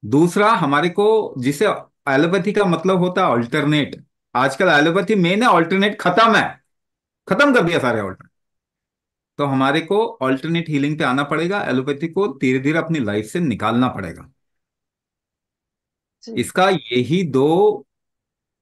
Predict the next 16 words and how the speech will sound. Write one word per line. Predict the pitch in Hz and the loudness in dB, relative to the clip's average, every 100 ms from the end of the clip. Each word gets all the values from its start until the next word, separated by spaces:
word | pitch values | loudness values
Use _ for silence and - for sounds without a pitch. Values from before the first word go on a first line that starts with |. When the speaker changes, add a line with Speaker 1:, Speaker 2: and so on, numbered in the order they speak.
| - | -4
Speaker 1:
जो | 120 | 0
अभी | 139 156 | 2 2
भी | 165 | 2
हमारे | 180 135 143 165 | 2 2 2 0
सिर | 165 | -2
पे | 143 180 | -2 -4
गुलामी | 117 113 123 147 135 | -2 0 0 0 -2
घूम | 104 135 | -2 0
रही | 160 160 | 0 0
है | 143 | 0
ना, | 139 233 294 - - _ _ _ _ _ _ _ _ _ _ _ - | 0 -4 -8 -16 -20 _ _ _ _ _ _ _ _ _ _ _ -10
Speaker 2:
हम्म, | 247 196 | -8 -8
हम्म। | 196 202 190 202 | -8 -12 -12 -10
Speaker 1:
बैठी | 123 131 165 | -8 -4 0
हुई | 165 139 123 107 | 2 2 2 0
है, | 90 | -4